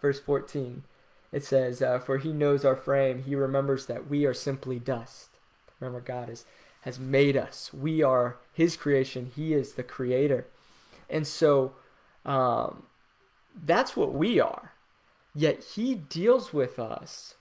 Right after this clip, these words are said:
with such loving kindness. The God that is capable of all things deals with his creation in, in a way, um, that is loving and kind. Wh-, even when we do things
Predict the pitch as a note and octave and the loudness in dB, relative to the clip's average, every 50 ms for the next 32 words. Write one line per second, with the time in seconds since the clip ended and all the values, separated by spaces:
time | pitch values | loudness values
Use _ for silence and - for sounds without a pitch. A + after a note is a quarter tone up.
0 | _ - D3+ C#3+ D3 - - G3 G3 F#3+ F#3+ - - D3+ D3 C#3+ C#3+ C3+ C3+ C3 | _ -4 -4 -4 -4 -2 0 2 2 2 0 -4 -6 0 4 4 4 4 2 -2
1 | A#2+ A#2 - - B2+ B2 B2 B2 B2 A#2 A2 B2 - - - - - _ _ _ | -6 -8 -8 -8 -6 -4 -4 -4 -6 -8 -10 -14 -16 -20 -20 -20 -20 _ _ _
2 | - - - _ - D#3 C#3+ E3+ E3+ F3 E3 F3 E3 D3 C#3 C#3 - - - G3 | -20 -20 -20 _ -4 0 4 4 4 6 4 4 2 2 0 -2 -6 -4 0 2
3 | G3+ A#3+ B3+ - A#3+ F#3 D3 C#3+ C3+ B2+ B2 B2 B2 C3 B2 B2 B2 B2 A#2+ - | 4 4 2 0 -4 -2 0 0 2 2 2 2 2 0 0 2 0 0 -2 -6
4 | - B2+ A#2 A2+ A2+ A2+ A2+ A#2 A#2+ - - - - _ _ _ _ _ _ _ | -6 -4 -4 -4 -6 -10 -12 -14 -16 -18 -20 -20 -20 _ _ _ _ _ _ _
5 | _ _ _ _ _ C#3+ C3+ D#3 F3+ F#3 F3+ F3+ D#3 D3+ C#3+ - F3+ D#3+ C#3+ - | _ _ _ _ _ -6 0 4 4 4 4 4 2 0 2 2 0 0 0 -2
6 | - - - D3 C#3+ C#3 D3 E3 G#3 A#3 - - - C#3 A#2 A2 A2+ - C#3+ C#3 | -6 -4 -2 0 2 4 4 4 4 0 -2 -4 -6 -6 -8 -8 -10 -12 -14 -16
7 | - _ _ _ _ _ _ _ _ - - _ _ _ - E3+ E3 D#3 D3+ D3 | -18 _ _ _ _ _ _ _ _ -20 -20 _ _ _ 0 2 2 4 4 2
8 | D3 D3 - - - D#3 D#3 D3 C#3 C3 B2+ C3 D3 D3+ D#3 D3+ D3 D3 C#3+ C#3+ | 2 -2 -4 -4 -2 0 2 4 4 4 4 6 6 6 6 6 6 6 6 4
9 | C#3+ C#3 C3+ C3+ C3+ C#3 - _ _ _ _ _ _ _ - D3 C#3 C3+ B2+ B2+ | 4 4 4 2 0 -4 -10 _ _ _ _ _ _ _ -2 0 0 2 0 0
10 | B2+ C3 C3+ C#3 C3+ B2 B2+ B2+ A#2+ C#3 C#3 C#3 D#3 F3 F#3 E3+ F#3 F3+ F3 E3+ | -2 -4 -4 -2 -2 0 -2 -2 -4 -4 0 2 4 4 4 4 2 0 0 -2
11 | E3 E3+ - - D3 B2 - - - - - E3 E3 E3+ E3+ E3+ E3+ E3 D3+ C#3+ | -4 -6 -8 -8 -8 -8 -8 -10 -10 -6 -2 -2 -2 0 0 0 0 -2 -2 -2
12 | C#3 C#3+ D3 - - G3+ A3+ A3+ C#4 A#3+ A3 A3+ G3+ F3+ D#3+ F3+ G#3+ A#3 A3 F#3 | -2 -4 -4 -2 -4 -4 -2 -2 -2 0 2 2 2 2 0 0 -2 -2 -2 -2
13 | G#3+ A3+ A3 G3 - - - A3 G#3+ G#3+ G#3+ G#3+ G#3 G#3 - | -4 -4 -4 -4 -6 -2 0 0 0 0 -2 -4 -6 -8 -12